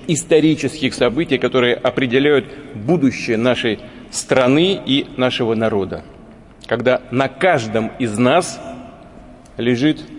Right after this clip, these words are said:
колоссальная ответственность. Год назад ради защиты людей на наших исторических землях, для обеспечения безопасности нашей страны, для ликвидации угрозы, которая исходила от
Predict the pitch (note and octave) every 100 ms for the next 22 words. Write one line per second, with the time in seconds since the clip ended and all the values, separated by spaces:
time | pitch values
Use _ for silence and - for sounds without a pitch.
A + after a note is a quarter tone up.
0 | - - - - - F#3 E3 - C3+ A#2+
1 | A#2 A#2 A2+ F#2+ G2 - E2 D#2 - -
2 | - - - - - - - - - C#3+
3 | E3+ C#3 C#3 C#3 - - - C3 B2 A2+
4 | B2 - D#3 C3+ A#2 - - - - -
5 | - A#2+ C#3 C3 C#3 A#2+ A#2 A2 C3 A#2
6 | B2+ C3+ - F3 - C#3 C#3 A#2+ - A#2+
7 | A2 C3+ C3 A#2 - - - - - -
8 | A2+ A#2 B2 B2+ - D#3 B2 A2+ A2 A2+
9 | A#2 - D#3 - C#3 - C3+ B2+ A#2+ A#2+
10 | - A2+ A#2+ A2+ G#2 - - - - -
11 | - - A2 A#2+ C3+ B2 A#2+ D3 D3 C#3
12 | - C3+ B2 E3+ D#3+ A#2+ B2 C3+ C#3+ C3+
13 | B2 C3+ B2+ C#3 C3 C3